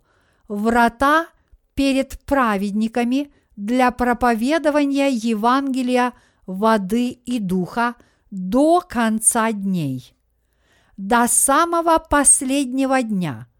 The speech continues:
до дня своей мученической смерти, праведники будут продолжать проповедовать Евангелие воды и духа. А затем на землю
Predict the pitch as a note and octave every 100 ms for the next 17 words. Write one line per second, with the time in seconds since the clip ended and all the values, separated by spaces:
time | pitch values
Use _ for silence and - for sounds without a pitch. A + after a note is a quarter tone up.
0 | _ _ _ _ F#3+ A#3+ A#3+ G#3 A3+ A#3
1 | B3+ D#4 D#4+ - C4+ C4+ C#4 D4 C4+ C4+
2 | C4+ - A#3+ B3+ C#4+ D4 - - C#4+ -
3 | - A3 F3+ D#3 - B3 A#3+ _ _ _
4 | _ _ - A3+ A#3 B3 C#4+ E4+ C#4+ A#3+
5 | - G3 D3+ _ _ _ G3+ A#3+ C#4 C4
6 | C4 - - B3 A#3+ B3+ C#4+ C4+ A#3+ G3+
7 | E3 - A3 G#3+ G3+ G3+ G3 A#3 D4+ C#4+
8 | C#4+ C#4 - _ _ _ F#3+ G3+ G#3+ G3
9 | B3+ C#4+ B3 B3+ B3+ B3+ B3 - _ -
10 | F#3 G#3+ F#3+ F#3 A3+ A#3 - A#3+ A3 E3
11 | C#3+ - C3 C3+ _ _ _ _ _ _
12 | _ - G#3+ G3 G3+ G3 - D#4+ D4 A3
13 | A3+ _ _ _ G#3 G#3 A3 A3 G3+ A#3
14 | D4 D#4 C#4+ D4